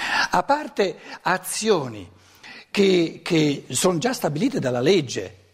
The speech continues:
no? Supponiamo che la legge sia amante dell'uomo, che la legge sia, abbia come principio fondamentale di favorire l'umano, quindi supponiamo che le leggi che noi abbiamo di ciò che viene permesso e ciò che non viene permesso siano più o meno giuste.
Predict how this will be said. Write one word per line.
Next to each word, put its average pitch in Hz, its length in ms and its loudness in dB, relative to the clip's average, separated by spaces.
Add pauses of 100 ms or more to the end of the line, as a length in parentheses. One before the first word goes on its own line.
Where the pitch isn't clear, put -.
(160)
no? 117 320 -8
Supponiamo 175 440 0
che 160 60 0
la 131 60 4
legge 175 260 -2
sia 170 540 2 (880)
amante 202 600 0
dell'uomo, 180 580 0 (220)
che 175 80 -4
la 160 80 0
legge 208 260 0
sia, 175 400 0 (300)
abbia 165 260 0
come 180 220 -2
principio 185 720 0
fondamentale 180 800 -2
di 170 120 -4
favorire 185 560 0
l'umano, 139 640 0 (760)
quindi 190 380 4
supponiamo 226 600 2
che 165 160 2
le 143 320 2
leggi 165 400 2
che 151 140 -4
noi 170 200 0
abbiamo 156 540 0
di 156 180 2
ciò 175 140 2
che 170 100 -4
viene 143 200 -2
permesso 139 460 -2
e 113 40 -6
ciò 139 100 -2
che 131 120 -2
non 123 80 -2
viene 120 160 -2
permesso 196 380 -2
siano 156 340 2
più 127 140 2
o - 20 0
meno 143 240 4
giuste. 127 600 0